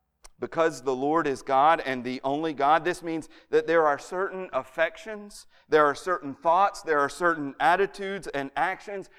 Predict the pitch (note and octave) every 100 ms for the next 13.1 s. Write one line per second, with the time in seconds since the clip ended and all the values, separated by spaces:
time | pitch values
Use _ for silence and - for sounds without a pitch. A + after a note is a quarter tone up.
0 | _ C#3 D#3+ D#3 D#3 F3 F#3+ B3 B3+ C4
1 | A#3 - G#3 G3+ G#3 G#3 F3+ F3 - G3+
2 | F#3+ F3+ - D3+ F#3 - E3+ E3+ D3 -
3 | - - F3+ D#3 E3 D3 G#3 G#3 F3+ F3+
4 | D3+ C#3+ G#2+ F2 - _ _ _ C#3+ D3
5 | D#3 D#3+ D3+ E3 G#3+ A3+ A3+ G3+ D#3 C#3
6 | C3+ D#3 D3+ C3 C#3 C3 - A3 A3+ -
7 | F#3 D3+ C3+ - _ - E3 - E3 E3
8 | D#3+ D#3+ D#3 D3+ - G#3 G3+ A3 G#3 F3
9 | D3+ C#3 F#3+ G#3+ - G3 E3 D#3+ E3+ F3
10 | E3+ G3 F3+ - - - - F#3 - G3+
11 | F#3 C#3+ F3 C3+ G#3 G#3+ G3 F3 D#3 D#3+
12 | G3 A#3 B3+ - - - - F#3+ F#3+ F#3+